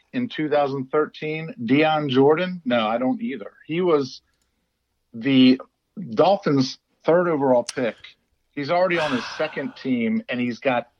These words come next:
ten and a half sacks in seven seasons.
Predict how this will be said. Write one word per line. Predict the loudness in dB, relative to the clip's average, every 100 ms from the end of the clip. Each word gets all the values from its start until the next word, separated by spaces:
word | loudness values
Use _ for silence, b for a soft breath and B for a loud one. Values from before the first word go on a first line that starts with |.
| _
ten | -4 -2
and | 0
a | -2
half | -4 -6
sacks | -8 -8 -6 -6 -10 -18 -20 _ _
in | 0 0
seven | 0 -4 -4 -2 -4
seasons. | -2 -2 -2 -4 -10 -14